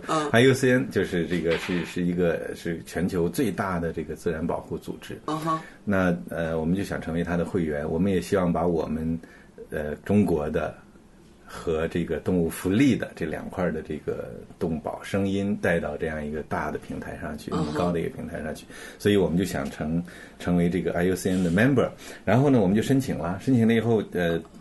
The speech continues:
Speaker 2: 呃，当然有过了一段时间以后啊，这I U C N就给我们来了一封信，
Speaker 1: 嗯。
Speaker 2: 说他其他的 member 们，呃，看了我们的申请，他要，他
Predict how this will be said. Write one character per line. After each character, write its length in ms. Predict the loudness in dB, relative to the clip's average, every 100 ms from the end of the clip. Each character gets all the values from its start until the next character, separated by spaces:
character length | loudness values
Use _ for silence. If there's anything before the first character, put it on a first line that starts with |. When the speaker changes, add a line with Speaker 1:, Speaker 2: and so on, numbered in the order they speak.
| -20 -20 -18 -18 -18 -16 -10
Speaker 2:
呃， 140 | -10 -10 -12 -10 -6
当 120 | -2 2
然 180 | 2 0
有 160 | -2 -2
过 180 | 4 6
了 100 | 6
一 60 |
段 160 | 6 4
时 140 | 2
间 180 | 2 2
以 60 | 2
后 200 | 2 0
啊， 120 | 2
这 80 | 0
I 140 | 2
U 60 | 2
C 140 | 2
N 80 | 2
就 60 |
给 120 | 2 0
我 60 |
们 100 | 0
来 120 | 0
了 80 | 0
一 40 | 2
封 160 | 0
信， 260 | 0 -2 -2 -4
Speaker 1:
嗯。 260 | -4 -2 0
Speaker 2:
说 140 | 2
他 140 | 4 2
其 220 | 2 0
他 200 | 2 2
的 100 | 4
member 420 | 4 4 4 2
们， 200 | 0 -6 -10 -20 -20 -18
呃， 140 | -6 -4 -2
看 200 | 2 2
了 100 | 2
我 120 | 0
们 120 | -2
的 80 | -4
申 180 | -2 -4
请， 160 | -4
他 120 | -2 0
要， 100 | 2
他 160 | 0